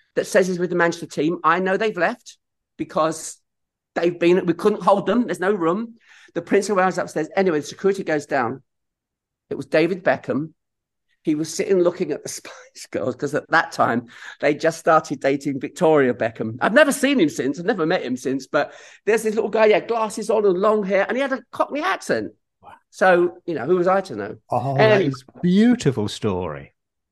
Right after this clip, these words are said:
Speaker 1: Anyway, um, uh, that was that. And, and we, as I say, we had Jennifer Aniston. Then John K. Cooper,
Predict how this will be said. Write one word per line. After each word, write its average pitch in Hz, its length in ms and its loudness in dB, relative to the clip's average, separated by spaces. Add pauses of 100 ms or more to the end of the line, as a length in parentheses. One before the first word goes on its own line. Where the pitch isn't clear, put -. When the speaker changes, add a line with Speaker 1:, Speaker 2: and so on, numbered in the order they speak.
Speaker 1:
Anyway, 147 600 6
um, 147 600 0 (260)
uh, 151 500 2 (120)
that 180 200 2
was 156 180 -8
that. 151 220 -2
And, 135 200 -4 (120)
and 147 140 -4
we, 151 100 -2
as 131 200 -4
I 131 40 -10
say, 131 160 -6
we 123 80 -2
had 113 80 -4
Jennifer 127 280 -4
Aniston. 127 480 -6
Then 214 520 2 (580)
John 196 200 2
K. 196 200 0
Cooper, 190 580 -4